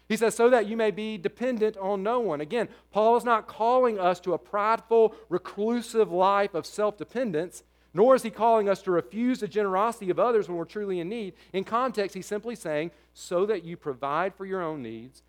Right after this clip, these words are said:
instead of unnecessarily depending on your brothers and sisters in Christ to provide for you."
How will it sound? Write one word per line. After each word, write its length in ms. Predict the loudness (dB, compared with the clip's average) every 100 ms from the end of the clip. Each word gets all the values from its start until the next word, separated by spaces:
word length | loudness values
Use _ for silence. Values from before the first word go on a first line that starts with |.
| _
instead 360 | -18 -10 -4 -4
of 120 | -4
unnecessarily 1080 | -4 -6 -4 -8 -10 -10 -6 -4 -2 -4 -6
depending 500 | -10 -14 -14 -12 -10
on 100 | -10
your 100 | -10
brothers 360 | -8 -6 -6 -8
and 80 | -14
sisters 380 | -16 -18 -18 -20
in 80 |
Christ 400 | -16 -12 -12 -14
to 60 | _
provide 360 | -18 -14 -14 -14
for 100 | -20
you." 180 | _